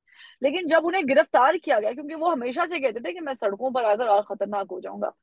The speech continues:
और उन्होंने वो करके दिखाया। मतलब उन्होंने क्या खतरनाक होना था सड़कों पे आके, जो लोग उनके पार्टी के बाहर निकले सड़कों पर आकर, वो ज्यादा खतरनाक हुए। म्हणजे-, मतलब एक आम आदमी, गरीब आदमी, उसको अपनी रेडी की, अ, फिक्र पड़ गई, बाइक की फिक्र पड़ गई, गाड़ी की फिक्र पड़ गई,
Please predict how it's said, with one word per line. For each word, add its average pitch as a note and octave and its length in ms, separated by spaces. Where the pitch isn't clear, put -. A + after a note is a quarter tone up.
और B3+ 120
उन्होंने D4+ 240
वो F4+ 100
करके B3+ 320
दिखाया। G3 600
मतलब C4+ 200
उन्होंने D#4 320
क्या E4 120
खतरनाक C4+ 400
होना A#3 160
था B3+ 80
सड़कों A3+ 320
पे B3 120
आके, G3+ 240
जो B3+ 120
लोग A#3 420
उनके A3+ 300
पार्टी G3 420
के B3 180
बाहर F#3+ 440
निकले A#3 260
सड़कों A3 300
पर A#3 100
आकर, G#3+ 300
वो C4 160
ज्यादा G#3+ 220
खतरनाक B3+ 440
हुए। D#3+ 180
म्हणजे-, G3+ 640
मतलब C4+ 260
एक C4 140
आम B3+ 280
आदमी, C#4+ 260
गरीब B3 320
आदमी, G#3+ 260
उसको C#4+ 180
अपनी C4 180
रेडी A#3 240
की, D4 360
अ, A3 40
फिक्र A#3 300
पड़ G#3+ 140
गई, G3+ 240
बाइक A3+ 280
की D#4 80
फिक्र A#3+ 260
पड़ F#3+ 180
गई, A#3 280
गाड़ी A#3 300
की E4 100
फिक्र C4 260
पड़ G#3+ 160
गई, G3+ 240